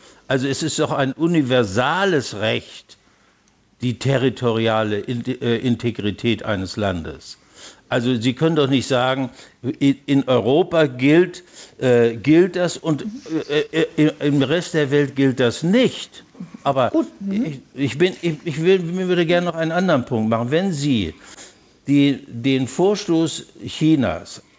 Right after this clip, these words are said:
Speaker 1: diskreditieren, weil China mit Russland verbündet ist, dann müssen Sie auch den Vorstoß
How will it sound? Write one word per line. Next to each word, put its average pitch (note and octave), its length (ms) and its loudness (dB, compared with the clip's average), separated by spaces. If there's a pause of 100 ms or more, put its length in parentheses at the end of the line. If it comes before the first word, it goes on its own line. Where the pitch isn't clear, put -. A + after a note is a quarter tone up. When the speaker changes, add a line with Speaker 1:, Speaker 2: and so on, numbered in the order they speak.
(160)
Speaker 1:
diskreditieren, B2 1300 -2 (560)
weil A2+ 360 0
China C#3+ 380 0
mit B2 260 0
Russland B2+ 400 0
verbündet A#2+ 560 -2
ist, G#2 220 -10 (260)
dann F3+ 200 -2
müssen E3 300 2
Sie B2 240 0
auch C#3+ 280 0
den C#3 200 -2
Vorstoß C3+ 680 0